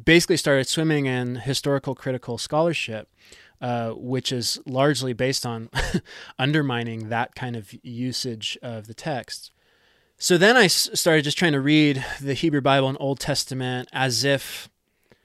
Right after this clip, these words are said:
uh, it was just literature that was kind of historical in nature. Each text was its own story. You know, I remember thinking, like, "Don't read the Song of Solomon or Song of Songs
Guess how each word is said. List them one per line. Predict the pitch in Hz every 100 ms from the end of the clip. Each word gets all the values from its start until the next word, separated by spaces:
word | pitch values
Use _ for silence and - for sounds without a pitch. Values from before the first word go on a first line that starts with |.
| _ _ _
uh, | 131 120 120 120 120 -
it | 147 156
was | 151 135
just | - 143 127
literature | 156 151 147 151 143 143 139
that | 131
was | 117
kind | 143 139
of |
historical | - 131 - 170 165 156 147
in | 139
nature. | 139 - - 135 131 131 -
Each | 160 147 - - -
text | 151 143 -
was | 135 131 120 - -
its | 139
own | 135 143 147 147
story. | - 151 139 135 131 131 123 - - - 123
You | -
know, | 127 120 117 _ _ _ _ _ _ _ _
I | 139
remember | 139 139
thinking, | 127 139 131
like, | 127
"Don't | - 175 190
read | 180 165 147
the |
Song | 151 151 147 143
of | 131
Solomon | - 139 139 127 123
or | 120
Song | 117 135 131
of | 123
Songs | - 127 123 123 117